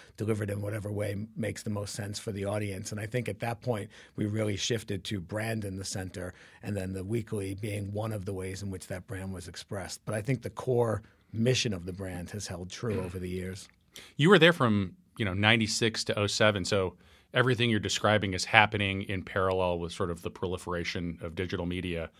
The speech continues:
Speaker 2: Um, how did you see the marketing community's relationship to the marketing press change over that time? How much more were, like, you know, agency P R people vying for your affection and, and sucking up to you?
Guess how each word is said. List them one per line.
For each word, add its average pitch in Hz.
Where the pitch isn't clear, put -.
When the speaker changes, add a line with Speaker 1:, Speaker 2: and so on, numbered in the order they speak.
Speaker 2:
Um, 98
how 151
did 170
you 165
see -
the 131
marketing 110
community's 104
relationship 110
to -
the 101
marketing 95
press -
change 104
over 95
that 87
time? 90
How 110
much 113
more 110
were, 95
like, 87
you 104
know, 92
agency 107
P 104
R 98
people 98
vying 95
for 92
your 90
affection 92
and, 85
and 92
sucking 90
up 82
to -
you? 73